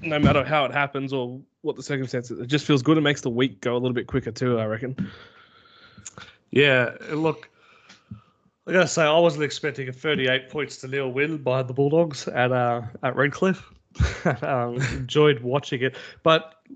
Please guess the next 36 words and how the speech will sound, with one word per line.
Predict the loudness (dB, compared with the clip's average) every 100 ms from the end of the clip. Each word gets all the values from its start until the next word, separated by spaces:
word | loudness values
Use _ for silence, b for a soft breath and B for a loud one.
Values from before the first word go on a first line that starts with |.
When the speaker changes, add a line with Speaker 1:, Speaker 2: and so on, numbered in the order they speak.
| -20 -16 -12
Speaker 2:
if | -6
we're | 2
gonna | 4
look | 4 2
back | 0 0
onto | 0 -4 -4 -4
it, | -4
which | -10 -4
we, | -2 -2 -6
we'll | -2
dive | 2 2 2
into | -4 -4
a | -2
bit | -4
now, | -2 0 0
I | -2
suppose, | -2 0 2 0 -4 B B B B
thirty-eight | 4 6 6 4
nil, | 2 0
great | 0 0 0
to | 0
watch | -4 -4
as | -10
a | -8
Bulldogs | -4 -4 -6 -6
fan. | -2 -2 -2
It | -6
was | -10
a | -4
dark | -4 -2 -2
day | 0 2 2
for | -2
the |
West | -4 -4 -2
Tigers, | 0 0 -2
unfortunately. | -6 -6 -6 -6 -6 -4 -4